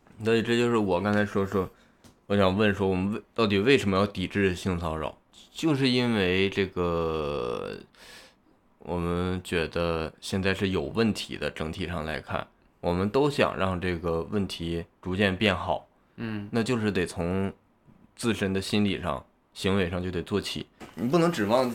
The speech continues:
Speaker 1: 强权来说把这个事儿推行下去，然后大家就按照这个执行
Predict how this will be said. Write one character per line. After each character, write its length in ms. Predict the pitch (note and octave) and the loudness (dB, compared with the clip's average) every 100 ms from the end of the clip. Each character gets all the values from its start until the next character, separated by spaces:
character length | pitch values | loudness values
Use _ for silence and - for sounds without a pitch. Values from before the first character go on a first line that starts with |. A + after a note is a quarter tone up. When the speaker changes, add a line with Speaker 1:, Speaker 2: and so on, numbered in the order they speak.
| - | -8
Speaker 1:
强 340 | - A2 C3+ | -2 2 2
权 280 | D#3+ G2 G2+ | 2 2 2
来 160 | G2+ G#2 | 2 2
说 180 | G2+ | 0
把 200 | G2 E2+ E2+ | 0 0 0
这 100 | A2 | 0
个 100 | G#2 | 2
事 140 | B2 | 0
儿 40 | G#2 | 0
推 260 | - C3+ | 2 2
行 220 | A2 F#2 | 2 0
下 100 | F#2+ | 0
去， 180 | F2 F#2+ | -2 -2
然 160 | E2+ F2+ | 0 2
后 80 | A2 | 2
大 140 | G#2+ | 2
家 160 | G2+ F#2+ | 4 2
就 140 | G#2 | 2
按 120 | F2 | 2
照 100 | G#2 | 0
这 80 | G2 | 0
个 260 | G2 F#2+ - _ _ _ _ _ _ _ | -2 -2 -4 _ _ _ _ _ _ _
执 240 | - G#2+ A#2+ | -4 0 0
行 220 | G#2+ | 0